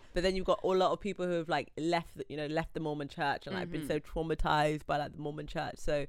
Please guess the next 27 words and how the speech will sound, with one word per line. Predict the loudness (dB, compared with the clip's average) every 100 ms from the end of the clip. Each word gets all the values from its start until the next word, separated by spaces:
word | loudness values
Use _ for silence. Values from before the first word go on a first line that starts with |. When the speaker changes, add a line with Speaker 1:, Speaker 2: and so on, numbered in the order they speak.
| -4
Speaker 1:
I | -2 0
think | 2
it | 2
is | 2 2
really | 0 0
good | 2 2
if | 2
you | -4
can | 2
take | 4 4
a | 0
bit | -4 -2 0
of | 0
religion | 0 0 -2 -2
and | -4 -6 -6
use | -4 -2
that | 2 2 0
for, | -2
like, | -2 -2
self-care | 0 0 2 4 6 4
and, | 0
like, | -2
Speaker 2:
Yes. | -2
Speaker 1:
you | -6
can | -6
feel | -2 -4
good. | 2 2 2 -2